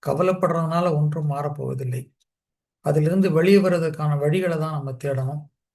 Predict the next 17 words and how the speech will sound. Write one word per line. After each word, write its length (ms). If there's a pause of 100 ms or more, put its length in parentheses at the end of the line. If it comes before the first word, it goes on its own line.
(220)
இன்னைக்கு 380
நம்ம 220
பார்க்க 340
போறது 520 (300)
ஆன்மீகம் 960 (220)
என்ற 360
பாதையில் 760 (520)
கடனில் 420
இருந்து 360
வெளியே 260
வருவதற்கான 840
வாய்ப்புகள் 560
என்ன? 420 (280)
கண்டிப்பாக 480
இருக்கு, 220
சந்தேகமே 460
கிடையாது. 500